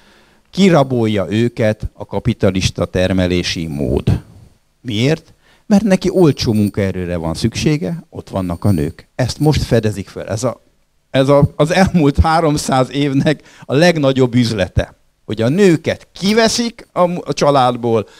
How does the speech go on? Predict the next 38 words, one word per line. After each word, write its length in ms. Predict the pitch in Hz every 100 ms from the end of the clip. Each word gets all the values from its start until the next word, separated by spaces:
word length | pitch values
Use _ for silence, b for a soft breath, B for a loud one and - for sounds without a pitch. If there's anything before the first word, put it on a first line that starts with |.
| B B B
a 100 | -
férfinak 580 | 185 202 180 - 151 147
már 220 | 143 143
nem, 220 | 147 139 123
már 240 | 143 143
nem 140 | 165 170
kell 220 | - 127
annyit 320 | 131 127 127
keresni, 360 | - 123 123 131
mert 120 | 143
nem 100 | 135
is 40 | 160
adnak 400 | 160 120 101 127
neki, 200 | 104 120
hogy 140 | 117
el 160 | 135 123
tudja 260 | - 110
tartani 480 | 101 107 95 113 101
a 40 | 90
feleségét 640 | 127 117 104 110 98 -
és 120 | -
a 40 |
gyereket, 300 | 117 160 330 370
hát 100 | 523
menjen 320 | - 110 110
el 140 | 113
a 80 | 107
nő 140 | 107 95
is 120 | 92
dolgozni. 580 | 90 82 82 82 87 98 _ _ -
Aztán 320 | 339 - 87
majd 180 | 107 92
valami 340 | 98 92 92
lesz. 320 | 85 - - _
Hát 120 | -
mi 140 | 113 95
lesz? 280 | 87 - -
Hát, 160 | -